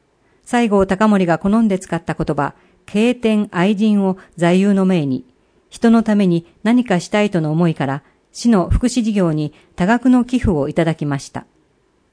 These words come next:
円野さんは、「私を信じて応援してくれた家族に感謝しています」とお話しされました。人命救助と初期消火の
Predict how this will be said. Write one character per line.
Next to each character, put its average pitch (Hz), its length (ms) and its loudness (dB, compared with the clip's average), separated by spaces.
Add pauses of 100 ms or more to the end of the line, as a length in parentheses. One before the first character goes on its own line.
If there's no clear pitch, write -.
(460)
円 202 160 0
野 170 80 -2
さ 151 160 -6
ん 139 80 -6
は、 139 160 -6 (580)
「私 214 400 0
を 233 80 2
信 226 260 0
じ 180 120 -4
て 156 260 -2
応 208 260 4
援 220 140 2
し 214 80 -6
て 214 80 -6
く 208 120 -4
れ 190 100 -2
た 185 240 -4 (120)
家 233 140 -6
族 190 220 -6
に 147 180 -8 (160)
感 208 220 -2
謝 175 140 -4
し - 80 -12
て 170 120 -4
い 156 120 -2
ま 156 160 -4
す」 - 160 -20 (180)
と 240 160 -2
お 180 40 -4
話 147 260 -6
し - 20 -20
さ - 140 -14
れ 156 60 -12
ま 127 140 -10
し - 80 -20
た。 - 160 -20 (2500)
人 254 300 2
命 302 220 2
救 277 260 -2
助 180 100 -2
と 156 220 -4 (240)
初 - 180 -10
期 277 140 -12
消 285 240 0
火 175 160 -2
の 147 120 -4